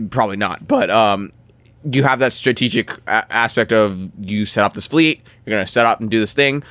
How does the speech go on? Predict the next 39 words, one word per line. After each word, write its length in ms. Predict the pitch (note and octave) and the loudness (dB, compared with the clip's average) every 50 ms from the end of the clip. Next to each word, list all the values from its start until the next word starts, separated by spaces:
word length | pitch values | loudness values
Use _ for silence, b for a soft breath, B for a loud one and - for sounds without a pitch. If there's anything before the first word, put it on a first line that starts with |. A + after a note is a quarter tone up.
| B B _ | B B _
but 100 | C3 C3 | 0 2
then 160 | C#3+ C3+ C3 | 2 2 2
you're 200 | C3 C3 B2+ - - | 2 2 2 2 2
also 640 | A2+ A#2 B2 B2+ - - - C#3 C3 B2+ A#2+ A2+ - - _ | 2 2 4 2 2 2 2 4 4 4 4 2 -2 -4 _
in, 600 | - A#2 A#2+ A#2+ A#2+ A#2+ A#2 A2+ A2 G2+ D2+ - - _ _ - | -2 0 0 0 0 -2 -4 -4 -6 -8 -10 -14 -20 _ _ -6
like, 280 | G#2 G#2+ G#2 G2+ - | -2 -2 -2 -2 -2
you 180 | A2 A2 G#2+ G2 | -2 -2 -2 -4
take 240 | - - B2 A2+ - | -4 -4 -4 -4 -4
a 40 | |
part 340 | - - A#2 G#2+ G#2+ G#2 F2+ | -4 0 0 2 2 2 0
of 80 | G2 F#2+ F2+ E2+ G#2 - - - - | -4 -6 -8 -12 -16 -16 -18 -12 -4
one 160 | G2+ G#2 G#2+ | -2 0 0
of 60 | A2 | 0
the 80 | G#2+ A2+ | -2 -2
ship, 320 | - - - B2 B2+ - | -4 0 0 0 0 0
you 160 | G2+ A#2 A#2 E2 | -2 -2 -2 0
are 220 | F#2+ G#2 A2+ B2 | 0 2 2 2
actually 460 | G#2+ G#2+ A#2 - - B2 A#2 A#2 B2 A#2+ | 2 0 -2 -2 -2 0 0 2 2 2
the 100 | A2 A2+ | 0 0
fighter, 340 | - G#2 G2 G#2+ A2+ A#2+ A#2 | 0 0 0 2 2 2 0
you 140 | A2 G#2 G2+ | 2 2 2
also 280 | G2+ G#2 G#2+ G#2 - - D#2+ | 2 2 2 0 -6 -6 -2
actually 340 | F#2 A2 A2 - B2 A2+ G2+ | -2 -2 -2 -2 -2 0 2
are 140 | G2+ G#2+ | 2 2
the 80 | A2 A2 | 2 0
shooter 360 | - - A2 A2 A2 A2+ A2+ | -2 -2 -2 0 0 2 0
and 120 | A2 G#2+ G#2 | 0 0 -2
whatnot. 420 | G#2 F#2 G2 G#2 G2 F#2+ F#2 - _ - - | -2 -2 -2 -2 -2 -2 -2 -6 _ -8 -2
If 140 | - D#3 E3 | 0 0 2
there 140 | F3+ G3 F#3+ | 4 2 2
is 100 | F#3 E3+ | 2 2
a 20 | |
game 140 | D#3 E3+ E3+ | 0 0 2
like 160 | E3 E3 - | 2 2 2
that, 160 | E3+ D#3+ D#3 D3+ | 2 2 2 2
let 80 | D3 | -2
me 120 | C#3 B2 A#2+ | -2 -2 -2
know, 440 | A#2+ B2 B2+ C3+ D3 D3 C#3+ C#3 B2+ | 0 2 4 6 6 6 4 2 0
but 460 | A#2+ G#2 C3+ C3 B2 A#2+ A#2 A2 | 0 2 2 4 4 4 2 0